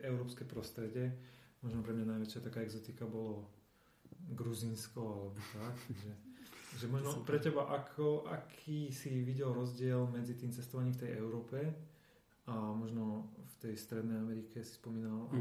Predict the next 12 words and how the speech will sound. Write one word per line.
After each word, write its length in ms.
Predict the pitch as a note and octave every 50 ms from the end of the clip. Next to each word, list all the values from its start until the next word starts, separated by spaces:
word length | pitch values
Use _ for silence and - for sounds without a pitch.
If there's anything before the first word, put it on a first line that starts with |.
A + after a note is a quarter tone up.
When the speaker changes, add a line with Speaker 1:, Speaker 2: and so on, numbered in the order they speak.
| A2 A#2
Speaker 1:
alebo 160 | A2+ A2+ G#2+ G#2+
ten 180 | - A2+ A2 G#2+
Vietnam, 500 | A2 A2 A2+ - - A#2+ A2+ A#2 A#2 A#2
že 200 | A2+ G#2+ A2+ A2
Speaker 2:
Mhm. 260 | A2 B2 A#2 A2+ A2+
Speaker 1:
v 80 | A2+ -
čom 140 | - D3 D3+
je 80 | C#3+ B2
to 80 | A#2+ A2+
iné? 220 | A2+ G#2+ G#2 G2+ - - - -
Tam 140 | - A2+ A2 A2+ A#2 A2+
akože 340 | A2 - A#2 A2 A2 A2